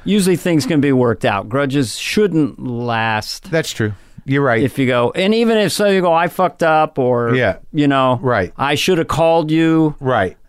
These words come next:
Speaker 1: ahead of time, but I retreated," and then things got stirred up. So anyway.
Speaker 2: No, no, I know. I mean, I got one of those, like, um, you know, uh, yeah, there's,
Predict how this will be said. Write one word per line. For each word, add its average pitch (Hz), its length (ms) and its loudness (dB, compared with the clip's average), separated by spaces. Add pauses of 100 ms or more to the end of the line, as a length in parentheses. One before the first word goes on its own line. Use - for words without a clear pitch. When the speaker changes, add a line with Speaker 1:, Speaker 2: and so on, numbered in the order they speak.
Speaker 1:
ahead 127 300 0
of 165 100 0
time, 160 720 0 (420)
but 120 480 0
I 117 120 0
retreated," 165 840 0
and 131 120 2
then 127 160 0
things 143 240 0
got 113 200 -4
stirred 117 340 -4
up. 113 240 -4
So 95 300 -10 (160)
anyway. 101 180 -8
Speaker 2:
No, 226 160 2
no, 226 140 2
I 180 100 2
know. 196 140 2
I 147 120 2
mean, 151 140 0
I 151 120 0
got 156 200 0
one 143 140 0
of 135 80 -2
those, 127 260 0
like, 113 300 -2
um, 107 640 0 (680)
you 120 160 0
know, 107 300 2
uh, 95 440 2 (1400)
yeah, 85 340 -6 (460)
there's, 98 260 -8